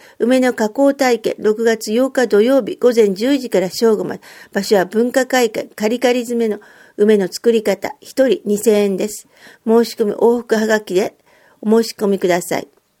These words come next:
申し込み締め切りは五月三十一日金曜日です。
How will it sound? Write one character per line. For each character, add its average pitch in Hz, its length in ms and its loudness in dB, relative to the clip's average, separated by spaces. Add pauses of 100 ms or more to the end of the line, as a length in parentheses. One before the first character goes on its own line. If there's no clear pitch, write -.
(1700)
申 240 180 4
し 254 100 -10
込 262 120 0
み 254 120 2
締 233 160 -6
め 233 120 4
切 196 140 -8
り 185 100 6
は 233 100 2
五 240 140 0
月 240 240 0
三 240 240 0
十 220 140 -4
一 254 240 -6
日 269 220 -6
金 226 260 0
曜 202 180 4
日 - 120 -4
で - 100 -6
す。 - 160 -16